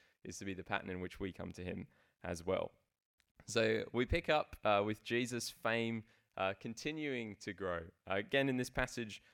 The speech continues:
Mark doesn't use the name Jesus, but we know it's Jesus, uh, because who else would he be talking about?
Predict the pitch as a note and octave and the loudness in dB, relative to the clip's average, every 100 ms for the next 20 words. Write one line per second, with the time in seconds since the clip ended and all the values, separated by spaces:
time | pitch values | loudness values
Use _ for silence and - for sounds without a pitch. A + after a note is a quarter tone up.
0 | _ - B2 A2+ - B2+ B2 A2 - A#2+ | _ 2 4 4 4 2 2 -6 -6 -2
1 | B2 A#2 A2+ A2+ A2 G#2+ B2+ A2 G#2+ - | -2 0 2 2 2 0 0 0 -4 -4
2 | G2+ G#2 A2 A#2 G#2+ - - G#2 G2+ G#2+ | -4 -2 0 0 -2 -4 -4 -2 -2 -6
3 | - - F#2 F#2 F#2 - - G#2 - B2 | -8 -6 -2 -2 -4 -8 -2 -2 2 4
4 | A#2+ C3 B2+ G2 F2+ F2 F#2+ F2+ F#2 F2+ | 6 6 4 -6 -6 -6 -6 -6 -8 -4
5 | F#2+ G2 | -2 -2